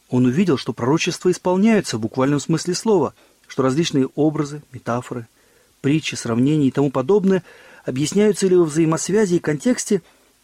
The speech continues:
или же их смысл раскрывается в других местах Священного Писания, где имеются ключи к их разгадке.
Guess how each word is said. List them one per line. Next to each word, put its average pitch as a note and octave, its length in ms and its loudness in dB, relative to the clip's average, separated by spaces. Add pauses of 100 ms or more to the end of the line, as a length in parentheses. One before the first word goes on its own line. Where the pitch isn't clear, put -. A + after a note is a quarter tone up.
или D3 140 2
же F3 180 2
их G#3 100 -2
смысл F#3+ 420 2
раскрывается E3 600 0
в D#3+ 40 -2
других E3+ 340 0
местах A#2+ 340 -2
Священного A2+ 460 -6
Писания, G#2+ 540 -8 (480)
где C3 240 0
имеются C3+ 360 2
ключи C3 340 -2
к - 80 -10
их C#3 160 -8
разгадке. A2+ 520 -10